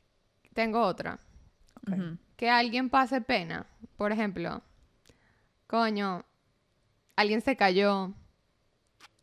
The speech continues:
Speaker 1: O
Speaker 3: Ya no te da
Speaker 1: una
Speaker 3: risa
Speaker 1: chama
Speaker 3: las
Speaker 1: se le
Speaker 3: caídas.
Speaker 1: cayó. Una chama se le cayó algo, no sé, ponte un trago encima.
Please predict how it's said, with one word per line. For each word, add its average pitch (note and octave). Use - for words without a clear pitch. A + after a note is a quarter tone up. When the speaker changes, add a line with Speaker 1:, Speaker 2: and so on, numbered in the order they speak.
Speaker 1:
O G3+
Speaker 3:
Ya F#3+
no F#3
te G3+
da A3
Speaker 1:
una -
Speaker 3:
risa G#3
Speaker 1:
chama B3
Speaker 3:
las G#3
Speaker 1:
se B3+
le G#3
Speaker 3:
caídas. G#3
Speaker 1:
cayó. -
Una A3+
chama C4
se B3+
le C4
cayó G#3
algo, G#3
no A3
sé, A#3
ponte A3
un G3+
trago A3
encima. G#3+